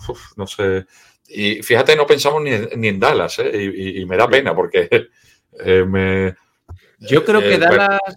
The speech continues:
Speaker 2: yo tengo la pedrada de que va a subir, ¿eh? Yo
Speaker 1: ¿Sí?
Speaker 2: creo que va a acabar, va-, sí, con los fichajes de Gafford y de, eh, P J Washington
Speaker 1: Son buenos
Speaker 2: han sentado
Speaker 1: fichajes, sí.
Speaker 2: bastante bien. Cuando se recupere de lesión también de Eric Lively, y creo que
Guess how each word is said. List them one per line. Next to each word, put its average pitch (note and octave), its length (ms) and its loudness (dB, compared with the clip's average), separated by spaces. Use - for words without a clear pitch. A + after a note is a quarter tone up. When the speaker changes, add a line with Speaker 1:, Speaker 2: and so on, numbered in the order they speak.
Speaker 2:
yo B2+ 220 -4
tengo E3+ 160 -6
la E3 120 -2
pedrada E3 340 -4
de D#3 140 -6
que C#3+ 80 -6
va C#3 80 -2
a C3 40 -8
subir, G#2 360 -10
¿eh? B2 160 -16
Yo B2 500 -4
Speaker 1:
¿Sí? D3+ 160 4
Speaker 2:
creo C#3+ 200 -6
que - 120 -12
va C#3+ 80 0
a C#3 40 -4
acabar, C3+ 300 -4
va-, C3 140 -8
sí, C3 220 -8
con G#2+ 100 -8
los G2+ 140 -8
fichajes C3 480 -8
de C#3+ 100 -4
Gafford C3+ 440 -6
y C3+ 100 -4
de, B2+ 480 -4
eh, A#2 440 -2
P B2 100 -8
J A#2+ 120 -2
Washington A#2 320 -2
Speaker 1:
Son A#2+ 60 -2
buenos - 180 0
Speaker 2:
han A#2+ 40 -6
sentado A2+ 200 -4
Speaker 1:
fichajes, A#2 160 -4
sí. B2 60 -6
Speaker 2:
bastante A2+ 180 -8
bien. B2 480 -8
Cuando G#2+ 680 -6
se - 180 -14
recupere G#2+ 340 -8
de A#2+ 80 -8
lesión B2 260 -10
también A#2 260 -6
de A2+ 80 -6
Eric G#2+ 180 -8
Lively, A#2 380 -6
y A#2 200 -12
creo C#3 260 -4
que D3+ 360 -6